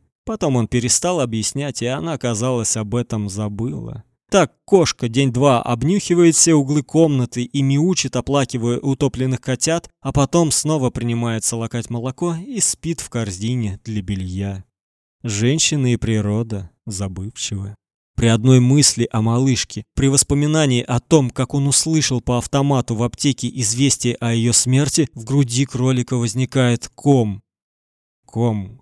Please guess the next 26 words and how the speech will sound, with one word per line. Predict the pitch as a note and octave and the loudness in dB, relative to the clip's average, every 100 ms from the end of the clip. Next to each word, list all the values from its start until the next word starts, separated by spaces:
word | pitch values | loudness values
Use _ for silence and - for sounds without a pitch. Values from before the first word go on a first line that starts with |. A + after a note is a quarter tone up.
| _ | _
который | A#2+ - B2 B2 - | -8 -4 -2 -2 -6
он | - C3+ C#3 | -6 -6 -6
почему-то | A2+ - A2+ G#2+ G#2+ - | -6 -4 -4 -4 -6 -8
связывает | G2+ - G#2 A2 A2 G#2 A2 A2+ - _ _ _ _ _ | -8 -8 -8 -8 -8 -10 -12 -12 -14 _ _ _ _ _
с | A2 G2 | -10 -8
Богом. | F#2+ F#2+ G#2+ F#2+ G2 G2 - _ - | -6 -2 -2 -2 -6 -8 -16 _ -2
Он | C#3+ C#3+ | 0 2
помнит, | - E3+ D#3 D3+ | 4 4 4 2
что | - - D3 | 2 2 2
молился, | C#3+ D3+ E3 C3+ - A2+ | 2 2 2 2 0 -2
когда | A2+ G#2+ A#2 | -2 0 0
ехал | A2 A2+ - G#2 | 2 0 -2 -4
назад | A2 A2 G2+ G2+ - - | -2 -2 -2 -4 -8 -10
в | G#2+ | -8
автобусе. | A2 - A2 G2 F2 G2+ F#2+ - _ _ _ _ - | -6 -4 -4 -4 -8 -8 -12 -18 _ _ _ _ -14
Дженнис | A#2 B2 F#3+ A3+ - | -4 0 2 0 -2
подсказывает | C#3+ C3 - C#3+ C#3 B2+ | -2 -2 -2 0 2 0
ему | B2 C#3+ | 0 -2
свернуть | C#3 B2+ B2+ C3+ | 0 0 2 0
с | - | 0
моста | B2 A2+ C3 | -2 -2 -2
вправо | B2+ - B2+ C3 D3 | -4 0 0 2 -2
к | B2+ | -4
гостеприимному | A#2+ - C3 A#2+ A#2+ C3+ C#3 C3+ C#3 | -2 0 0 0 2 2 2 0 0
уголку | - B2+ A#2+ G#2+ C3+ C3+ | -2 0 -2 -2 -4 -6
Джимбо, | A#2+ A2+ A2 G2 | -6 -6 -6 -6